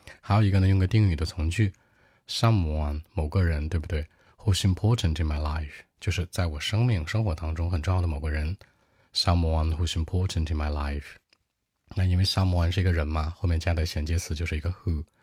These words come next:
地点呢，就是where，时间呢，就是when。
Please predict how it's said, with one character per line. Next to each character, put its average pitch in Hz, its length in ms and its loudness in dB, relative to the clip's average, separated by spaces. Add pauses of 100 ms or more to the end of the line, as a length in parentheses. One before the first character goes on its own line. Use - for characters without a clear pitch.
(300)
地 104 160 4
点 80 180 0
呢， 73 140 -4
就 76 100 -4
是 82 120 -6
where， 80 400 -2 (320)
时 - 180 -2
间 95 180 0
呢， 87 120 0
就 85 80 -2
是 78 80 -4
when。 78 280 -2